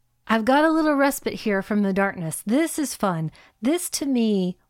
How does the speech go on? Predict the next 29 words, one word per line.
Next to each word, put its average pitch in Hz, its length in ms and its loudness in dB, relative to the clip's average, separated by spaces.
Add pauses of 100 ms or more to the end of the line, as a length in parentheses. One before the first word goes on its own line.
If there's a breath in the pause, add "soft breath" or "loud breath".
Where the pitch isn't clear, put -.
was 220 400 0
the 208 320 -2
real 233 640 0
grab 220 420 0
your 202 160 0
popcorn 220 760 -2
and 160 140 -2
settle 196 400 -2
in 247 240 2
kind 269 280 -2
of 262 120 -2
a 277 60 0
movie, 277 480 0 (200 loud breath)
and 214 160 2
that 226 200 0
was 196 240 -2 (280 soft breath)
Eega 214 520 0
from 175 240 -2
two 262 240 -2
thousand 208 440 0
and 170 140 0
twelve. 175 460 -4 (420 soft breath)
Not 320 200 0
to 254 80 -12
be 254 100 2
confused 190 440 -2
with 170 220 -4
Eega 170 680 0
with 170 300 -4